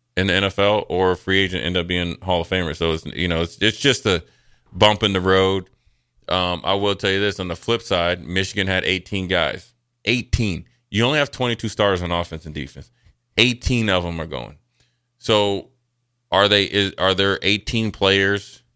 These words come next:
all of them better significantly, significantly than the ones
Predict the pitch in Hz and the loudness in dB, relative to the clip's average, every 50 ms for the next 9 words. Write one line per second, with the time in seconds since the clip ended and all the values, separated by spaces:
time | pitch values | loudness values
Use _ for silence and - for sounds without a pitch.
0 | _ _ _ _ _ _ _ _ _ _ _ - 82 95 101 101 101 101 95 98 | _ _ _ _ _ _ _ _ _ _ _ 0 2 4 4 4 2 0 0 -2
1 | 104 98 90 80 80 98 92 92 92 98 101 - - 98 85 87 90 87 - 104 | -4 -4 -4 -2 0 2 2 4 2 2 0 -2 -6 -6 -4 -2 -2 -2 -2 -4
2 | 90 92 95 95 92 - - - - 92 82 92 95 95 - 101 90 95 104 101 | -4 -2 -2 -2 -4 -6 -6 -6 -8 -6 -2 -2 -2 -2 -2 -4 -4 -2 -2 0
3 | 98 92 98 95 92 90 87 92 92 95 92 87 85 - | 0 0 -2 -2 -2 -2 -2 -2 -2 -2 -2 -6 -8 -12